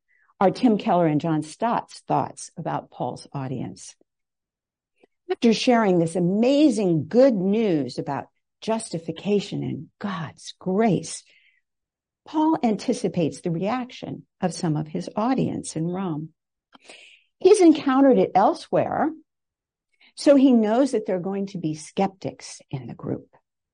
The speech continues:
There may be those who question the practicality of this kind of complete grace by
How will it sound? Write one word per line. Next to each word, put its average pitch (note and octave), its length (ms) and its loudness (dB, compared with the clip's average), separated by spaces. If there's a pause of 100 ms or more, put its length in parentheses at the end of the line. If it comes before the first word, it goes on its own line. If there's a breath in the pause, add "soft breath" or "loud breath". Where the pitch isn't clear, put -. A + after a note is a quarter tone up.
(680 soft breath)
There A#3 120 6
may D#4 160 8
be D#4 140 6
those F#3 300 6
who - 80 2
question A#3 680 -2 (460)
the - 80 -10
practicality - 1400 -8 (120)
of F#3+ 160 2
this - 220 2
kind D3 300 0
of - 120 -12
complete - 560 -2 (500 soft breath)
grace F3+ 600 4
by C#3+ 260 0